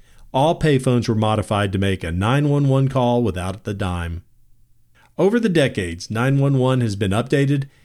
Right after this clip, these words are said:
and become a part of our lives. In larger cities, Enhanced nine one one can identify where a call is coming from and send help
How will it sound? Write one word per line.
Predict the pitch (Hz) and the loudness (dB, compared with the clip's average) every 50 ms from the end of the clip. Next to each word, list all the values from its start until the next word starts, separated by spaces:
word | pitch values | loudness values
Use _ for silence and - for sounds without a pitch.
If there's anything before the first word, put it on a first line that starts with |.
| _ _ _ | _ _ _
and | - 98 | -4 -4
become | 107 101 - 120 95 | -2 -2 -2 -2 -2
a | 82 | -4
part | - - - 147 147 151 | -6 -6 -4 -2 0 0
of | 147 131 | 0 0
our | 127 123 120 113 | 2 2 2 2
lives. | 101 95 92 85 78 73 - - - - - _ _ _ _ _ _ _ | 0 0 -2 -4 -6 -8 -10 -12 -14 -16 -18 _ _ _ _ _ _ _
In | - 117 120 | -2 0 2
larger | 131 143 151 135 123 120 | 4 2 2 2 0 0
cities, | 117 - - 185 175 143 123 123 123 123 - - | 0 2 2 2 4 4 2 2 0 -2 -6 -6
Enhanced | - 107 95 98 160 185 190 151 - 143 | -4 -2 0 0 0 0 -2 -2 -2 0
nine | 120 113 113 113 | 0 0 0 0
one | 107 107 107 104 | 0 -2 -2 -2
one | 101 98 101 101 - | -2 -2 -2 -2 -4
can | - 113 110 | -4 -4 -4
identify | 107 101 98 107 160 180 165 139 - 110 104 107 | -4 -4 -2 0 0 0 0 -2 -2 -2 0 0
where | 107 104 104 104 | 0 0 -2 -2
a | 101 | -4
call | - 104 104 104 113 | -4 -4 -2 -2 -2
is | 113 - | -2 -2
coming | - 160 175 180 160 127 | -2 -2 0 0 0 -2
from | - - 95 95 104 101 - _ _ _ _ _ _ _ | -2 -4 -4 -4 -4 -8 -10 _ _ _ _ _ _ _
and | 127 117 - | -4 -2 0
send | - 226 233 240 196 165 | 2 2 2 2 2 2
help | 165 147 95 73 - | 2 0 0 -2 -6